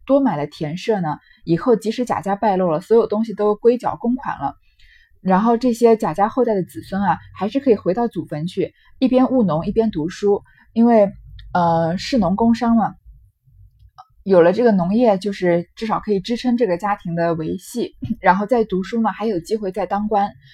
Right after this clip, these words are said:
也有，也算有个退路，又可以呢，永远的继续祭祀贾家的祖先。如果今天以为自己荣华富贵啊，会源源不绝，永远都会享受荣华富贵，不为以后做这个考量的话，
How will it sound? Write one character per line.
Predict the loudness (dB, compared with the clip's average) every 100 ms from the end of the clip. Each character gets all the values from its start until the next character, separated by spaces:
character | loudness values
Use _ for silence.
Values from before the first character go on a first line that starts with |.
| -20 -6
也 | 0 2
有， | 0 -2
也 | -2
算 | 0 -2
有 | 0
个 | -6
退 | -2 -2 0
路， | -2 -4 -20 _
又 | 2 2
可 | 2 0
以 | 0 2
呢， | 0 0 -2 _
永 | 0 2
远 | 2
的 | 0
继 | -2 -2
续 | 0 -6
祭 | -2 -4
祀 | -2 -4
贾 | -2 -4
家 | -2
的 | -4
祖 | -8 -16
先。 | -10 -8 -8 -10 _ _ _ _
如 | 0 0
果 | 6 4
今 | 4 2 2
天 | 4 4 4
以 | 2
为 | 0 -2
自 | -2
己 | -2 -2
荣 | 0 -2
华 | -2 -6
富 | -2 -4
贵 | 0 0
啊， | 0
会 | -2 0
源 | 0 -2
源 | -2
不 | -2 -4
绝， | -2 -2
永 | -2 0 0
远 | 0
都 | -4
会 | -6
享 | -6
受 | -10 -6
荣 | -6 -6
华 | -10
富 | -12 -4
贵， | -4 -4 -14 _ -2
不 | 2
为 | 4 2
以 | 0
后 | -2 0 0
做 | 0 -2
这 | 0 -2
个 | -2 -4
考 | -6 -8
量 | -6 -6
的 | -6
话， | -6 -8